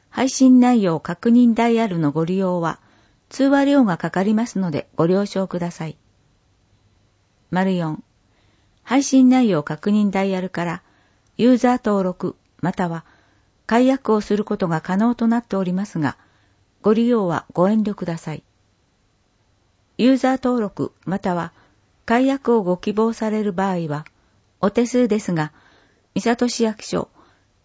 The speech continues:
危機管理防災課までご連絡ください。申し込み書終わり。携帯電話、スマートフォンをお持ちの方は、三郷市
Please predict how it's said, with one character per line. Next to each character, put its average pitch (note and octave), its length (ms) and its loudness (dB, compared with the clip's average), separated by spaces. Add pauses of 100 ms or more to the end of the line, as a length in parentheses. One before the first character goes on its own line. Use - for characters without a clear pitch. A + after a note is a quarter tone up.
(140)
危 - 140 -20
機 C4 160 2
管 A#3+ 240 4
理 F3 100 2
防 G3+ 180 2
災 B3 260 -2
課 A3 120 -2
ま G#3+ 140 0
で - 260 -4
ご F3 120 0
連 A3 180 2
絡 G#3+ 260 -2
く G3+ 160 -4
だ F3+ 120 0
さ D3 180 -6
い。 - 100 -10 (1600)
申 F#3+ 160 2
し - 100 -12
込 G3+ 120 -2
み G3 100 -2
書 - 280 -8
終 C#3 100 0
わ C#3+ 120 -2
り。 - 140 -16 (2000)
携 B3+ 260 2
帯 C4 120 4
電 A3 240 2
話、 D3 280 -4
ス - 200 -6
マ B3 140 4
ー - 20 -2
ト A#3 140 -2
フ A#3 100 0
ォ - 20 4
ン G3 200 2
を - 120 -4
お D3+ 80 -2
持 F3+ 140 -2
ち F3+ 140 -4
の F3+ 100 -2
方 D#3+ 280 -8
は、 C#3 140 -10 (920)
三 F#3+ 80 -4
郷 A3+ 260 -2
市 F#3 260 -6